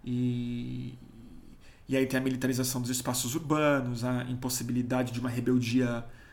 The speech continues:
é, verdadeira, né? É, dada aí, aí sim, a hipervigilância e o controle de, aí sim, o controle da bota, da baioneta, do gás lacrimogênio, da, da vigilância. E, novamente, a China é bom a gente ver isso. Então,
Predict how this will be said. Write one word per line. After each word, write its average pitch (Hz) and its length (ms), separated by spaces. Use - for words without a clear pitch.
é, 117 300
verdadeira, 123 680
né? 135 240
É, 123 320
dada 131 500
aí, 127 260
aí 127 180
sim, 131 360
a 113 80
hipervigilância 127 880
e 135 60
o 131 80
controle 131 480
de, 135 320
aí 123 220
sim, 131 240
o 123 80
controle 127 400
da 151 100
bota, 131 500
da 123 120
baioneta, 123 580
do 131 80
gás 120 240
lacrimogênio, 123 720
da, 117 180
da 117 460
vigilância. 131 680
E, 127 120
novamente, 127 640
a 120 40
China 135 360
é - 20
bom 135 200
a 139 80
gente 139 280
ver 147 180
isso. 139 340
Então, 127 340